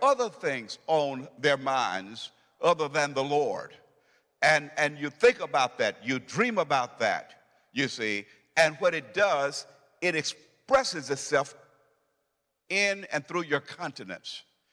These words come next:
Your face begins to tell who you've been around. You start looking at a particular thing, you begin to look at it long enough, you begin to act and think like whatever you've been associating with.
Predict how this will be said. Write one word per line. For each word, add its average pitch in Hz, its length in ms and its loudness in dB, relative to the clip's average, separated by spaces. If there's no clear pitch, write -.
Your 104 120 -10
face 131 400 -6
begins 101 380 -8
to 90 100 -12
tell 90 540 -4
who 139 140 0
you've 120 200 -6
been 113 120 -2
around. 104 340 -2
You 120 60 -6
start 135 260 -2
looking 180 520 -4
at 151 140 2
a 160 40 -2
particular 143 360 -8
thing, 131 360 -2
you 123 140 -10
begin 127 300 -6
to 123 160 -8
look 220 220 2
at 170 120 -2
it 139 120 -8
long 151 240 0
enough, 135 300 -4
you 110 60 -18
begin 123 260 -8
to 117 80 -8
act 170 340 -2
and 151 220 2
think 247 220 0
like 139 400 0
whatever 160 320 -4
you've 156 280 -12
been 135 220 -4
associating 135 640 -6
with. 90 160 -10